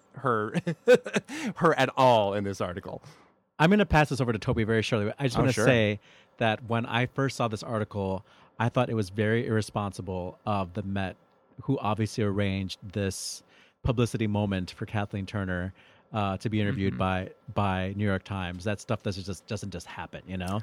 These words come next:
Speaker 1: Right.
Speaker 2: Um, and I don't like the way Kathleen Turner originally talks about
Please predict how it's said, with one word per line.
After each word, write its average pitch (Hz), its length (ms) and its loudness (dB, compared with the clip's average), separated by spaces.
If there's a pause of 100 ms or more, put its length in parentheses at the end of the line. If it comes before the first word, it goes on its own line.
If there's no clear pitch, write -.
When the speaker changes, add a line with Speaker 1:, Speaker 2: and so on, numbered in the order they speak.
Speaker 1:
Right. 95 280 0 (360)
Speaker 2:
Um, 117 440 2
and 120 200 0
I 117 80 2
don't 143 240 0
like 120 260 2
the 120 80 -2
way 107 140 2
Kathleen 107 320 -4
Turner 104 320 -4
originally 107 680 0
talks 98 360 -6
about 92 400 -6